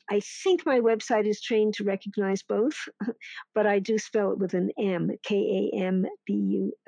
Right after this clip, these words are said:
T S U. And I call them the dried darlings of the Japanese pantry.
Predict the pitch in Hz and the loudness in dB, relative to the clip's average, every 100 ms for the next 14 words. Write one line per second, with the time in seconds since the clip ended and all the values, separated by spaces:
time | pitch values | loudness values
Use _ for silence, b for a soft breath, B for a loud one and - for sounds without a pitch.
0 | 196 196 226 208 196 - 220 214 214 B | -6 -4 -4 -2 -2 -2 0 0 -2 B
1 | B B - 214 214 220 214 233 214 220 | B B -2 2 4 2 4 2 4 4
2 | 214 208 208 196 208 180 190 190 220 190 | 2 2 2 2 2 0 0 2 2 2
3 | 190 190 185 196 196 185 175 202 202 - | 2 0 0 -2 -2 -4 -4 -4 -4 -2
4 | 196 196 - 190 | 0 0 0 -4